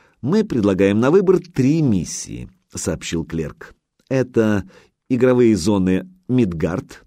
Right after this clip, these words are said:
Умирающая Земля и Техномир. «А конкретнее?» спросил Гучко. «Че это я в рекламке вашей никаких миссий не помню?» «Их там и нет. Это закрытая информация»,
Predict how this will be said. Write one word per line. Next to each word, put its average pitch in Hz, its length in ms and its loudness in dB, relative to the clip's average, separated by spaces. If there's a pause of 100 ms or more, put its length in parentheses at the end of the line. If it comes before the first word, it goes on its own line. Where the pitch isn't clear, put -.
(260)
Умирающая 87 680 0
Земля 90 460 -2 (340)
и 214 100 0
Техномир. 127 560 -4 (1080)
«А 98 280 -2
конкретнее?» 131 720 0
спросил 120 380 -2
Гучко. 107 460 0 (300)
«Че 127 180 2
это 113 140 2
я 110 160 6
в 101 60 2
рекламке 107 420 0
вашей 104 300 -2
никаких 110 400 -4
миссий 127 320 0
не 139 100 4
помню?» 76 500 -2 (640)
«Их 196 160 -6
там 220 220 -2
и 214 40 0
нет. 104 340 -2 (300)
Это 104 360 0
закрытая 117 460 2
информация», 73 680 -4